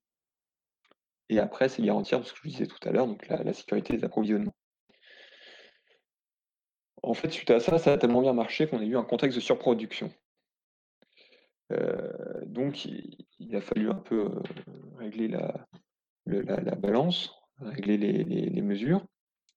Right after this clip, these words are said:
En parallèle, en quatre-vingt-douze, il y a la création de l'O M C,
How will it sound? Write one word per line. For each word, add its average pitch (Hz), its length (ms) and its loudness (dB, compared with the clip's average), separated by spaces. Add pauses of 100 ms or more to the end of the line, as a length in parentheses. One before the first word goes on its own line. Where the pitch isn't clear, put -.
(600)
En 113 40 0
parallèle, 120 420 6
en 107 60 0
quatre-vingt-douze, 113 480 -2
il 110 60 0
y - 20 4
a 98 40 4
la 101 100 4
création 117 400 -4
de 101 100 -2
l'O 107 140 2
M 107 140 -2
C, 175 280 -2